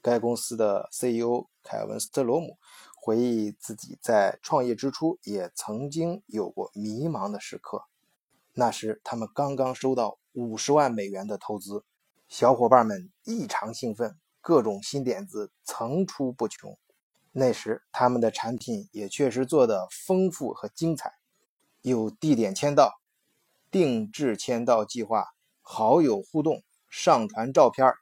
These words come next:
等等等等。可这热闹背后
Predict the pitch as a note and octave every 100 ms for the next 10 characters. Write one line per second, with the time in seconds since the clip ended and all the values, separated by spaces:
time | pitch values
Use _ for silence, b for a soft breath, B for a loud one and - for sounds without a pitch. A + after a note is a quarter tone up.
0 | _ - A2 B2+ C3 A2+ F#2+ F#2+ F#2+ F#2
1 | E2+ _ _ _ _ - A#2+ A#2+ B2 F3
2 | F#3+ D3 C#3+ - D#3 C#3+ F#3+ -